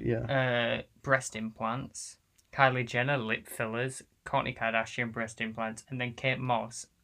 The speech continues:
Speaker 2: alleged this one, uh, Botox and fillers. That, that one's alleged. But the
Speaker 1: Right.
Speaker 2: rest, they admitted to it.
Speaker 1: Right.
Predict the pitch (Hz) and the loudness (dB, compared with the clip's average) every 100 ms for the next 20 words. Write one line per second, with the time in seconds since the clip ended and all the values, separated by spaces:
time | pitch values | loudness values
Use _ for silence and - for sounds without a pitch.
0 | - 117 110 110 - - 107 - 107 120 | -4 2 2 0 -6 -10 -10 -8 -6 -6
1 | - _ _ _ - 117 110 107 110 123 | -10 _ _ _ -10 -4 -2 0 -2 0
2 | 117 104 117 123 - 107 - 104 98 98 | 2 2 -2 -6 -8 -8 -6 -6 -6 -10
3 | - - - _ 127 117 - 127 - - | -16 -20 -20 _ -2 2 2 0 -6 -6
4 | - 147 - - - 131 123 104 143 160 | -8 -10 -14 -16 -4 2 6 6 8 12
5 | 170 113 - 135 123 120 139 - - - | 12 12 8 6 6 4 2 0 -8 -10
6 | - - - - _ 147 156 156 120 90 | -10 -12 -16 -20 _ 2 8 10 8 6